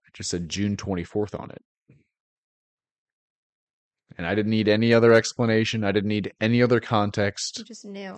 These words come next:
Speaker 1: I just knew.
Speaker 2: What color was the sticky note?
Speaker 1: It was blue.
Speaker 2: Do you see, this is the kind of detail that, like, I care about.
Speaker 1: It's from those, those D M Cs that we've had.
Speaker 2: Yeah.
Speaker 1: And so, you know, my dad and I cried in,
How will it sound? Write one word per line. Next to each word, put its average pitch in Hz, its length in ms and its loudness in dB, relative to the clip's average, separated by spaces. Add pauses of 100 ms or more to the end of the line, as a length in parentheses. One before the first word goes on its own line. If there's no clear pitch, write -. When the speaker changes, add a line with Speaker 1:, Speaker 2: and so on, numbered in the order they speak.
(100)
Speaker 1:
I 202 80 -2
just 185 240 -4
knew. 82 280 -6
Speaker 2:
What 82 180 -18
color 277 300 -10
was 202 160 -10
the 202 100 -18
sticky 226 320 -20
note? 214 240 -18 (100)
Speaker 1:
It - 60 -16
was 90 120 -12
blue. 80 280 -14 (600)
Speaker 2:
Do 294 60 -16
you 311 80 -10
see, 330 120 -14
this 302 200 -14
is 403 140 -12
the 392 80 -10
kind 277 260 -8
of 262 60 -8
detail 285 400 -8
that, 277 120 -4
like, 226 220 -6
I 220 160 -6
care 240 320 -8
about. 330 380 -8 (100)
Speaker 1:
It's - 140 -12
from 151 180 4
those, 127 220 4 (120)
those 120 360 0
D 117 160 2
M 110 100 2
Cs 123 260 -2
that 104 80 -2
we've 87 160 -2
had. 95 360 -4
Speaker 2:
Yeah. 294 140 -14 (460)
Speaker 1:
And 95 560 -6 (1080)
so, 104 600 4
you 104 60 -6
know, 101 260 -2 (180)
my 98 160 -2
dad 104 180 6
and 107 80 0
I 101 140 2
cried 101 360 4
in, 98 220 -2